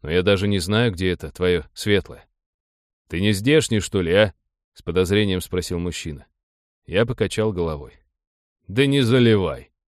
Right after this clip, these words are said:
Мужчина вдруг оживился, его глаза нездорово заблестели. «А выглядишь, как здешний. Что заливаешь тут? Машина у тебя. Вон уж не думал, да? Повезло мне с тобой.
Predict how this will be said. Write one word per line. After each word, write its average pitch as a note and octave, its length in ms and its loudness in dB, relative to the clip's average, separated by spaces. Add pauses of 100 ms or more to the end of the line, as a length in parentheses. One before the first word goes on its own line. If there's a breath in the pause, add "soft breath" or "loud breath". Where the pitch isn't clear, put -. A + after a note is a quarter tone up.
(140)
Мужчина F#2+ 360 -4
вдруг G2 280 -2
оживился, G2 520 -2
его F#2 180 -2
глаза F#2+ 420 0 (160)
нездорово G2 640 2
заблестели. F#2+ 680 -6 (420)
«А G2 140 4
выглядишь, A2+ 640 4 (120)
как G2 200 2
здешний. F#2 500 0 (320)
Что C3+ 280 2
заливаешь B2+ 540 4
тут? - 180 -16 (240)
Машина C#3 480 2
у A2+ 60 2
тебя. F2+ 340 -4 (180)
Вон C#3 260 6
уж A#2+ 220 0
не C#3+ 140 2
думал, B2+ 340 2
да? A#2+ 260 2 (340)
Повезло B2+ 580 4
мне A#2 160 2
с - 80 -4
тобой. G2+ 300 -2